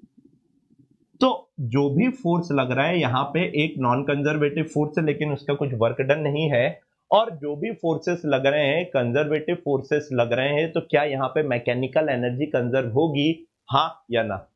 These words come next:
हाँ जी सर, mechanical energy conserve होगी। तो क्या मैं ये लिख सकता हूँ, "Using conservation of mechanical energy,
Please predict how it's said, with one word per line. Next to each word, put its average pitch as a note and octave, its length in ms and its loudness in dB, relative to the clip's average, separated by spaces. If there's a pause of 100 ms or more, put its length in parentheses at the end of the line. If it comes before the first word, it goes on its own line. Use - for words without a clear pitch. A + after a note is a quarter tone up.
(260)
हाँ G#2+ 100 2
जी B2+ 140 -2
सर, D3 360 -2
mechanical G#2+ 580 -2
energy B2 340 -2
conserve A#2+ 420 -4
होगी। A#2 220 -10 (500)
तो C#3 80 0
क्या D3 220 2
मैं D#3+ 160 -6
ये D#3+ 120 0
लिख E3 240 0
सकता F#3+ 420 -4
हूँ, D#3+ 180 -6 (720)
"Using B2+ 540 0 (720)
conservation C3+ 960 0 (160)
of F#2+ 240 2 (520)
mechanical A#2 680 -2
energy, G#2 540 -2